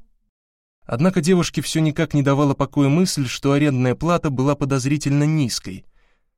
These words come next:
В тихой и пустой гостиной она не могла остановить поток своих мыслей. "А что, если этот дом с привидениями?"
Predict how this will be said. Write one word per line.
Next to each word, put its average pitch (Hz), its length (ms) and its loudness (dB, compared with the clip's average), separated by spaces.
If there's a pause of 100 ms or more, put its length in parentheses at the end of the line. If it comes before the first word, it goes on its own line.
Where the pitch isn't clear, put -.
(100)
В - 120 -16
тихой 175 300 2
и - 20 2
пустой 127 340 -2
гостиной 147 580 0
она 139 180 2
не 139 100 2
могла 139 320 2
остановить 127 460 -2
поток 131 280 -2
своих 131 280 -2
мыслей. 110 460 -4 (600)
"А - 120 -10
что, - 200 -4
если 160 360 -2
этот 131 240 -4
дом 139 180 0
с - 100 -6
привидениями?" 131 800 -4